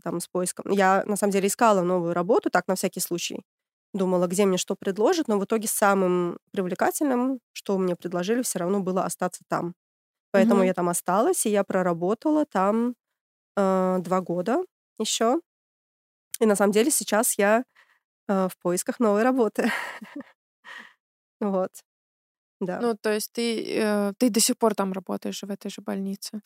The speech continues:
Speaker 1: Я уже уволилась.
Speaker 2: А, а сейчас ты?
Speaker 1: Я попробовала начать, эм, в немножко другом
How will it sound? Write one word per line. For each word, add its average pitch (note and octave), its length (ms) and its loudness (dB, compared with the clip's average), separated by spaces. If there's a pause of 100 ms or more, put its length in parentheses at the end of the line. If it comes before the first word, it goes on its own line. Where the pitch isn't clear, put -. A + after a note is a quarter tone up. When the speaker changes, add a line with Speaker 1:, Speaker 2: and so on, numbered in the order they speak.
Speaker 1:
Я G#3+ 180 4
уже G#3+ 180 4
уволилась. G3+ 800 0 (480)
Speaker 2:
А, G#3 320 4
а G3 80 -2
сейчас - 440 -4
ты? B3+ 240 -6 (1080)
Speaker 1:
Я C4 600 -2
попробовала A#3+ 840 0
начать, G3 720 0
эм, F3 580 -2 (580)
в F#3+ 320 0
немножко G3+ 380 0
другом G3+ 600 2